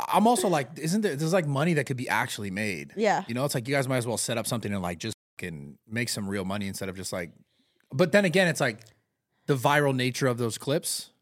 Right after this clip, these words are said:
Speaker 1: helps them propel each themselves, you know?
Speaker 2: Yeah.
Speaker 1: So it's like, I guess it's a give and take thing.
Speaker 2: <sighs> It's crazy.
Speaker 1: Would you ever pull up on a bitch and just snuff her out?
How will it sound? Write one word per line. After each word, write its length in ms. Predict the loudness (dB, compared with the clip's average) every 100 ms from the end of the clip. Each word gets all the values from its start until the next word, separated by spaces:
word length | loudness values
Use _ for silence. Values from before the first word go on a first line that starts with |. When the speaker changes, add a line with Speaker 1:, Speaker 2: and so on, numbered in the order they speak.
| _ _ _
Speaker 1:
helps 420 | 0 2 2 0
them 360 | -2 -2 -2 -6
propel 440 | -10 -6 -2 -2 -2
each 140 | -6 -10 -8
themselves, 600 | -8 -6 -8 -12 -16 -16
you 120 | -10 -4
know? 80 |
Speaker 2:
Yeah. 240 | 0 0 -4 -16 _
Speaker 1:
So 60 | -10
it's 80 | -6
like, 160 | -6 -8 -12
I 80 |
guess 240 | -8 -6 -8
it's 120 | -12
a 60 | -12
give 180 | -10 -10
and 80 |
take 240 | -12 -14 -16
thing. 140 | -16 -10 -10
Speaker 2:
<sighs> 180 | -10 -6
It's 180 | -6 -2
crazy. 440 | -2 0 -2 -2
Speaker 1:
Would 120 | 2
you 60 | 4
ever 140 | 4
pull 140 | 4 2
up 120 | 0
on 120 | -2
a 20 |
bitch 40 | -4 -8 -12
and 80 |
just 140 | -12 -12 _ _ _ -12
snuff 360 | -8 -4 -4
her 120 | 0 0
out? 260 | 0 -2